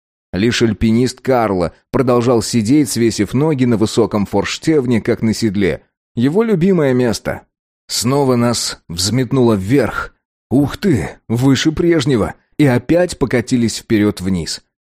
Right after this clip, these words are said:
И вот уже блестящий гребень в белых полосах вырос впереди, обогнал нас и помчался дальше. «Опять выше мачты!»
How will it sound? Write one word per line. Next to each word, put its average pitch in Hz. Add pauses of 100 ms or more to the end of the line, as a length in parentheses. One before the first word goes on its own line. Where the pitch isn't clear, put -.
И 131
вот 131
уже 127
блестящий 123
гребень 120
в 107
белых 131
полосах 123
вырос 147
впереди, 139
обогнал 131
нас 170
и 165
помчался 165
дальше. 160 (320)
«Опять 202
выше 226
мачты!» 165